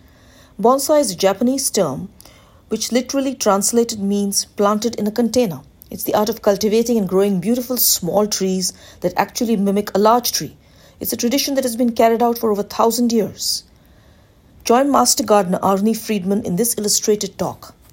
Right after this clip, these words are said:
as he shares with us his personal journey of discovery into the world of bonsai. Surveying the three thousand year history of gardening in miniature, he will talk of early attempts at creating ancient-looking trees and how the skills can be developed using modern-day tools and resources.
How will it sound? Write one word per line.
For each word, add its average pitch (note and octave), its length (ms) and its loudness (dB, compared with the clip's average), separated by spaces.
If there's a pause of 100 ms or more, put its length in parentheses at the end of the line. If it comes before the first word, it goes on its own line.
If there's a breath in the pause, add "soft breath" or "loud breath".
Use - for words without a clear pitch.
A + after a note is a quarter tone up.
(460 soft breath)
as F3 160 0
he G3 80 -2
shares G#3+ 320 2
with B3+ 160 -2
us G#3 160 2
his F3+ 120 -2
personal A3+ 460 0
journey G#3+ 320 2
of G#3 80 0
discovery F3+ 640 -2
into G3 160 -4
the A#3 80 -2
world E3+ 280 0
of F3+ 80 -4
bonsai. A3 560 0 (640 soft breath)
Surveying C4 460 4
the B3 60 -10
three - 180 -6
thousand A3+ 420 2
year G#3 140 2
history F#3+ 340 -4
of - 80 -6
gardening F#3+ 380 2
in F#3 100 0
miniature, G3+ 460 -2
he A#3 120 -6
will G3 120 -4
talk G3 240 0
of F3+ 180 -12
early A3+ 260 2
attempts - 540 -2 (640 soft breath)
at - 160 -2
creating G#3+ 320 0
ancient-looking G3+ 640 0
trees G3+ 480 -2 (640 soft breath)
and G3+ 200 2
how A#3+ 180 2
the D4 80 -4
skills - 540 2
can A3 100 -2
be G#3 100 -4
developed F#3+ 460 -2
using F#3 240 0
modern-day G#3+ 480 0
tools G3+ 500 -6
and F3+ 240 -2
resources. - 720 -4